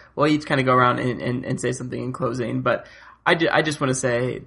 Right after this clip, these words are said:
that, um, I wouldn't let Nintendo's E three press conference kind of paint, uh, your image of the Wii U and, and what launch will be like and what the next six months will be. Um, I think there will be more announcements. I think Nintendo has changed their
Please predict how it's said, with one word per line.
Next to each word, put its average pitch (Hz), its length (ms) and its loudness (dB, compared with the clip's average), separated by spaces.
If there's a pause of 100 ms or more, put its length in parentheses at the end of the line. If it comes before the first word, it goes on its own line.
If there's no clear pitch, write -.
that, 120 240 2
um, - 500 -4
I 147 100 4
wouldn't 139 240 0
let 131 360 -2
Nintendo's 127 760 -4
E 131 120 -2
three 117 200 -4
press 131 240 -4
conference 117 460 -6
kind 113 180 -6
of 120 180 -10 (360)
paint, 131 420 -6 (140)
uh, 92 400 -4
your 120 160 -4
image 113 320 -8
of 113 120 -6
the 117 100 -4
Wii 113 200 -4
U 113 160 -6
and, 110 120 -8
and 127 180 -4
what 120 160 0
launch 117 260 -2
will 120 80 -6
be 104 140 -6
like 98 200 -6
and 131 80 -6
what 113 120 -4
the 120 140 -6
next - 340 -8 (320)
six 143 280 -4
months 123 360 -2
will 127 100 -2
be. 131 380 -2 (140)
Um, 123 260 0
I 120 60 -2
think 139 200 -4
there 127 120 -4
will 131 120 0
be 131 120 0
more 127 180 2
announcements. 127 540 -2
I - 60 -6
think 147 160 -4
Nintendo 135 380 0
has 127 160 -2
changed 135 340 -4
their 113 300 -4